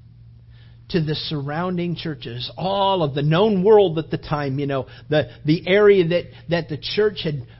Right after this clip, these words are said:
filtered out into. And Paul was one of those that was out there taking in gifts, taking in offerings from all the other churches and saying, Hey, the church, you're a church here, but you all were birthed out of this one church in Jerusalem, and man, they're destitute and they're hurting.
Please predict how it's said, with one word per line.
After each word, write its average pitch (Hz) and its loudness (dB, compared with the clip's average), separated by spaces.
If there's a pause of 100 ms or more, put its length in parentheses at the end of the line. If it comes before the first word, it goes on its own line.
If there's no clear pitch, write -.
(140)
filtered 214 2
out 190 0
into. 180 -4 (240)
And 156 -2
Paul 202 0
was 165 0
one 180 -4
of 170 -4
those 143 -4
that - -10
was 151 -6
out 160 -6
there 131 -8
taking 180 -6
in 151 -4
gifts, - -4
taking 214 -4
in 185 -4
offerings 151 -8
from 131 -6
all 196 -6
the 196 -4
other 175 -2
churches 170 -8
and 139 -8
saying, 151 -6
Hey, 160 -4 (1900)
the 151 -2
church, 226 -2
you're 180 0
a 262 -6
church 214 -4
here, 160 -4
but 156 -6
you 170 -4
all 180 -6
were 151 -2
birthed 139 -6
out 147 -6
of 131 -8
this 135 -10
one 143 -10
church - -12
in 143 -10
Jerusalem, 131 -10
and 120 -8
man, 135 -8
they're 131 -8
destitute 123 -10
and 131 -14
they're 127 -10
hurting. 120 -12